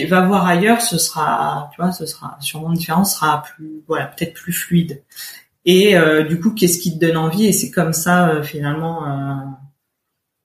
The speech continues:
euh, qu'à chaque fois, j'ai un petit peu avancé. Et, euh, et d'ailleurs, je suis quelqu'un qui adore, tu vois, les sports de glisse. Et c'est marrant parce qu'il y a cette notion-là, un peu, hein, enfin, vraiment de fluidité.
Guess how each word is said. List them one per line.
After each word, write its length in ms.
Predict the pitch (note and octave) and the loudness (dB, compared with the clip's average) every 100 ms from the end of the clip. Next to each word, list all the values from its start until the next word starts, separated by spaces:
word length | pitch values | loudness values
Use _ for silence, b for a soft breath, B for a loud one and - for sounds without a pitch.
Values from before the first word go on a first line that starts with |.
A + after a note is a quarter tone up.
| - | -20
euh, 160 | - C#3+ - _ _ - | -16 -16 -16 _ _ -8
qu'à 120 | - E3+ | 0 0
chaque 180 | E3 D3 | 0 0
fois, 140 | F3+ | 2
j'ai 140 | F3 E3 | 2 2
un 160 | C#3+ | -2
petit 160 | E3+ - | -2 -4
peu 160 | D#3+ D#3+ | -2 0
avancé. 640 | D#3+ F3 - B3+ C#4+ B B B B _ _ | 2 0 2 0 0 B B B B _ _
Et, 280 | F3 F3 F3 | 0 4 4
euh, 800 | E3+ E3+ E3 E3 D#3+ D#3 D3+ B2 A#2+ - _ _ _ - F3+ | 4 2 0 -2 -4 -10 -12 -12 -14 -20 _ _ _ -8 -2
et 60 | |
d'ailleurs, 160 | F3+ F#3+ | 2 2
je 60 | - | 0
suis 100 | E3+ | -2
quelqu'un 360 | E3+ E3 G#3 | -2 0 -2
qui 220 | G3+ - F3 | -2 0 2
adore, 380 | E3+ F3+ G#3 G3 | 4 4 2 0
tu 80 | |
vois, 100 | F#3 | 0
les 100 | F#3 | 0
sports 300 | E3+ - F#3+ | 0 0 -2
de 80 | E3 | -2
glisse. 580 | E3 F#3 A3+ D#4+ - - - | -4 -4 -2 -2 -2 -4 -6
Et 80 | |
c'est 100 | F3 F3+ | -2 0
marrant 280 | G3 A#3 | 0 2
parce 160 | B3+ - | 0 0
qu'il 120 | F#3+ | -4
y 40 | D#3+ | -4
a 60 | |
cette 260 | E3+ F3+ F3 | -2 -4 -2
notion-là, 480 | F#3+ F#3 G3 F#3+ B3+ | -2 -2 -2 0 2
un 140 | B3 F3+ | 2 -2
peu, 180 | - E3+ | -4 -8
hein, 140 | E3 | -8
enfin, 160 | - D#3 | -6 -6
vraiment 280 | E3 F#3+ A3 | -4 -2 0
de 120 | F#3+ | 0
fluidité. 680 | F#3 - F#3 G#3+ A#3 B3 B3 | -4 -6 -6 -4 0 0 0